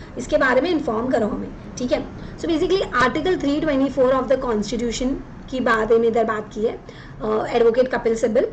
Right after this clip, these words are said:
जो government के against, government को question करे कि electoral bonds का transparency कितना है। Petitioner के तौर पे वो act कर रहे हैं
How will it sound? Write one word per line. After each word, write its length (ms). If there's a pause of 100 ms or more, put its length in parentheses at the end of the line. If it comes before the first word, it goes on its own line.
(120)
जो 160
government 420
के 20
against, 800
government 340
को 80
question 420
करे 360
कि 60
electoral 300
bonds 260
का 140
transparency 640
कितना 260
है। 120 (1400)
Petitioner 520 (360)
के 140
तौर 220
पे 100
वो 100
act 220
कर 160
रहे 120
हैं 220